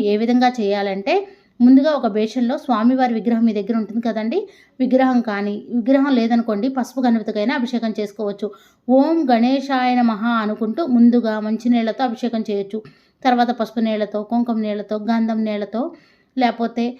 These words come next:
ఆవు పాలతో, తేనెతో, పంచదారతో, ఇలా మీకు మీ దగ్గరున్న వాటిని బట్టి స్వామివారికి అభిషేకం చేయొచ్చు. అయితే ఒక పదార్థం అభిషేకం చేసిన తర్వాత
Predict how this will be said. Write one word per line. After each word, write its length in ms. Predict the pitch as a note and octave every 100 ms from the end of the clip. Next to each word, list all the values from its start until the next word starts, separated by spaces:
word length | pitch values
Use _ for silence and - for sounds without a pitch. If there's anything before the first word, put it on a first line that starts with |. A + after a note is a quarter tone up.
| _ A3+
ఆవు 240 | A3 A#3+
పాలతో, 540 | B3+ B3+ A3 A3+ A3+ G#3+
తేనెతో, 580 | G#3+ A#3+ A#3+ B3 A#3+ G#3+
పంచదారతో, 720 | G#3+ A3 A#3 C4 A#3+ A3 A3 A3
ఇలా 260 | A3+ C4 F#4 F#4+ _ _ -
మీకు 360 | B3+ C#4 C#4+ D#4+ D#4 -
మీ 100 | C4
దగ్గరున్న 500 | B3 G3 C4+ C4 C4 B3+
వాటిని 340 | A#3 A#3 A#3
బట్టి 380 | G3+ G3 - E4+ G#4+ - _ _ _ -
స్వామివారికి 720 | C4 B3 A3+ B3 A3+ G#3 A#3
అభిషేకం 540 | G4+ A#3+ A3+ A#3+ A#3 A3+
చేయొచ్చు. 460 | A3 G3 G3 G3 G#3+ G#3+
అయితే 380 | G#3+ A3 C#4 F4 G4 A#3+
ఒక 140 | A#3
పదార్థం 460 | A#3 A3+ B3 A3+ C4
అభిషేకం 380 | G#3+ B3 A#3
చేసిన 280 | A3+ A3+ A3
తర్వాత 400 | A3 G#3 G#3+ -